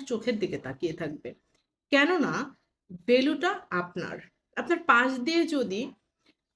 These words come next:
বলিউডের শাহরুখ খান হেঁটে যায়, আপনি কিন্তু শাহরুখ খানকে দেখবেন, তার কোনো পোশাকে আপনার নজর যাবে না, কারণ শাহরুখ খানের ভ্যালুটা ওই সব কিছুর থেকে অনেক বেশি।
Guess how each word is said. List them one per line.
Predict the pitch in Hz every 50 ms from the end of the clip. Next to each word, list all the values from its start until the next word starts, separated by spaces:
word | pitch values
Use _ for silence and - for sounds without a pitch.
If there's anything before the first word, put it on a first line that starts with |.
| -
বলিউডের | 214 247 262 285 302 330 339 285 339 330 330
শাহরুখ | 330 - - 269 277 302 349 339 -
খান | - 349 320
হেঁটে | 277 262 - - 180
যায়, | 160 170 165 165 262 349 359 -
আপনি | - 196 208 202 - 294
কিন্তু | 285 - 339 320
শাহরুখ | - - - 220 202 214 262 262 -
খানকে | - 254 220 185 170
দেখবেন, | 170 175 170 165 - - 196 226 285 285
তার | - _ 262 240
কোনো | 233 - 262 240 247 240
পোশাকে | 240 - 269 262 - 294 285 285 302
আপনার | 254 - 220 208 190
নজর | 190 180 170 175 190 202 202 196
যাবে | 202 185 170 175 175 175
না, | 151 117 110 120 _
কারণ | - 190 196 233 302 370 -
শাহরুখ | - - 240 202 208 247 240 -
খানের | - 233 214 185
ভ্যালুটা | 185 - 190 190 196 208 - 277 339 359 -
ওই | 196 202 208
সব | - - 311 294 294 -
কিছুর | - 214 - 240 214
থেকে | - 220 208 - 180 - -
অনেক | - 220 226 233 247 262 247 - - -
বেশি। | - 135 - - - -